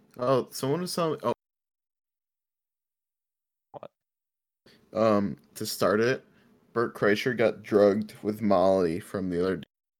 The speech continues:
Speaker 2: <laughs> What?
Speaker 1: Yeah. They were, uh, to start the podca-, before the podcast, um, I forget his name.
Speaker 2: Uh, the, the other guy that, like, is best friends with him?
Speaker 1: Yes.
Speaker 2: Um,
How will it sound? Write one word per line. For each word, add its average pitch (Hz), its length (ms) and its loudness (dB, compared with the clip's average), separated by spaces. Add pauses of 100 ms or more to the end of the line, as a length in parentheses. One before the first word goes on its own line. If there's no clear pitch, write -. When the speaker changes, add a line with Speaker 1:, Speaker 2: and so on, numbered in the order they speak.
(840)
Speaker 2:
<laughs> 190 240 2
What? 220 260 6 (300)
Speaker 1:
Yeah. 98 280 -4 (460)
They 107 200 2
were, 110 500 2
uh, 95 120 -2 (120)
to 107 100 -12
start 117 320 -2
the - 80 -12
podca-, - 600 -2
before 127 260 -2
the 127 80 2
podcast, 104 680 0 (560)
um, 87 520 -6 (260)
I - 60 -20
forget 123 280 -12
his 107 160 -8
name. 82 280 -10 (800)
Speaker 2:
Uh, 98 320 -6 (420)
the, 107 280 -8
the 110 160 -6
other 120 260 0
guy 123 200 4
that, 117 260 0
like, 107 200 -8
is - 40 -20
best 107 220 -4
friends 110 240 -8
with 127 80 -20
him? 135 160 -10 (200)
Speaker 1:
Yes. 107 480 -4 (260)
Speaker 2:
Um, 107 400 -4